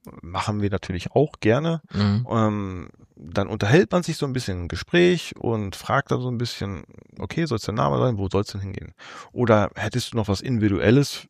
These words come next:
Speaker 1: für deinen Sohn?"
Speaker 2: Mhm.
Speaker 1: Man könnte ja auch den Namen, anstatt den Namen zu machen, könnte man ja auch sagen, man hat ja zum Beispiel die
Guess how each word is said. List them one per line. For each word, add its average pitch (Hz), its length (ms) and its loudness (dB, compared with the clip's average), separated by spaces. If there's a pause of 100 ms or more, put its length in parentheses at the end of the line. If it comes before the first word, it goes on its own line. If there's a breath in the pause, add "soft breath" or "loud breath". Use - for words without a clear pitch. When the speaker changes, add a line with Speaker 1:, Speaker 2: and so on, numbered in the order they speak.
(100)
Speaker 1:
für 120 200 4
deinen 120 220 6
Sohn?" 104 200 2 (200)
Speaker 2:
Mhm. 127 360 2 (140 loud breath)
Speaker 1:
Man 98 120 -4
könnte 101 200 2
ja 101 40 6
auch 101 120 6
den 98 160 2
Namen, 101 260 4
anstatt - 320 -4
den 85 100 -4
Namen 90 260 -2
zu 117 100 -2
machen, 98 180 2
könnte - 180 -8
man 98 80 2
ja 95 60 4
auch 92 60 2
sagen, 92 260 2
man 90 160 -2
hat 92 140 0
ja 92 180 6
zum - 140 -4
Beispiel 90 340 0
die 85 300 0